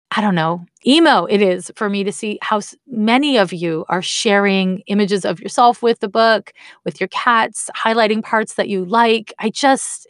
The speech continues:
it means so much to me. And I know we're all in this world where it just seems like everything's disingenuous. And I, it's just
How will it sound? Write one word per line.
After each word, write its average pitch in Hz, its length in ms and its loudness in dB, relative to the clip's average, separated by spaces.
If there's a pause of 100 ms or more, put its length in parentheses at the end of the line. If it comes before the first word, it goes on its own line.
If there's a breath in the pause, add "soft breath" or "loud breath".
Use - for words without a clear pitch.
(580)
it 254 140 0
means 285 460 0 (100)
so - 380 0
much 190 380 -2
to 180 60 -6
me. - 160 -8
And 180 120 -2
I 196 80 0
know 240 640 4
we're 220 220 -6
all 233 160 -2
in 240 80 -2
this 254 200 -6
world 208 720 2
where 196 120 -2
it 190 80 -4
just - 160 -12
seems 214 200 -6
like 208 140 -4
everything's 214 320 -4
disingenuous. 190 920 0
And 170 200 0 (720 soft breath)
I, - 200 -6
it's - 240 -6
just - 440 -2